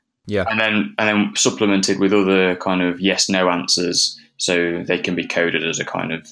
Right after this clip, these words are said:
Speaker 2: zero for no, one for yes. So you start to turn the responses into a number. The, the beauty of doing it with all these expedition groups that we're studying,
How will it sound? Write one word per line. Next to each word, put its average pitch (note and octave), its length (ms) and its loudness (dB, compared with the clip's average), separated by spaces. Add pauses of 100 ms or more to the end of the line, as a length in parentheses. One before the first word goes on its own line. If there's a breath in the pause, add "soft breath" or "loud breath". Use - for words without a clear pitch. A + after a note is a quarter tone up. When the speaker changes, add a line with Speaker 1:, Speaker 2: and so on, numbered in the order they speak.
Speaker 2:
zero F2 320 2
for - 120 -8
no, E2+ 200 0
one E2+ 240 -4
for - 100 -8
yes. F2+ 300 0
So F#2+ 60 0
you G2 120 2
start A2+ 300 2
to - 100 -6
turn F#2+ 380 2
the F#2 80 0
responses F2+ 500 0
into F2 240 -2
a E2+ 60 -2
number. F#2 440 2 (760 soft breath)
The, - 80 -4 (180)
the A2+ 60 -6
beauty C#3 380 2
of G2+ 80 0
doing G#2 280 4
it G2 140 -2 (500)
with G2+ 160 0
all A#2 160 4
these G#2 140 0
expedition G#2 480 0
groups G2 240 -2
that - 100 -8
we're - 80 -6
studying, F2+ 600 0